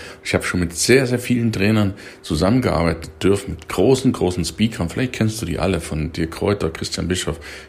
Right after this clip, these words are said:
Jürgen Höller, Mike Diersen und wie sie alle heißen. Du findest das auf der Website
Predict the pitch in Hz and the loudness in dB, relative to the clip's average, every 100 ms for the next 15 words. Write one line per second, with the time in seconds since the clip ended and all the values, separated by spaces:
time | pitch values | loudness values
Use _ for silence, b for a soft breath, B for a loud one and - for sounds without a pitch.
0 | - 117 104 90 110 92 87 92 - 90 | 2 4 6 4 6 4 2 0 2 2
1 | 107 - 85 127 113 90 92 87 104 82 | 2 0 0 0 0 0 0 2 0 -2
2 | - - 113 - - - 82 87 98 - | -4 -2 -2 -2 -6 -6 -2 0 0 0
3 | 85 | -2